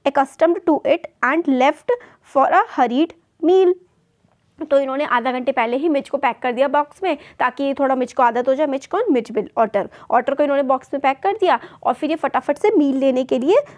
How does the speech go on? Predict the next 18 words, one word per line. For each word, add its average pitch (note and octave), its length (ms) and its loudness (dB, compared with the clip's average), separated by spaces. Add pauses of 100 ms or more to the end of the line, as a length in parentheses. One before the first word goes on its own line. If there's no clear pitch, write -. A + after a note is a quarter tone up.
(100)
यानी A#3+ 200 0
कि D#4 120 0
खाना A#3+ 240 0
खाने G#3+ 220 -2
के G#3+ 100 -10
लिए A3 80 -2
निकल D4 280 0
दिए। C#4+ 240 0 (300)
फिर G#4+ 180 0
जैसे C4 280 0
ही F4+ 100 2
ये C5 140 6
वापस D4+ 480 2
आए, B3 220 2
there F4+ 240 2
was F#4 140 2
an G4+ 120 2 (160)
appealing C#4 440 0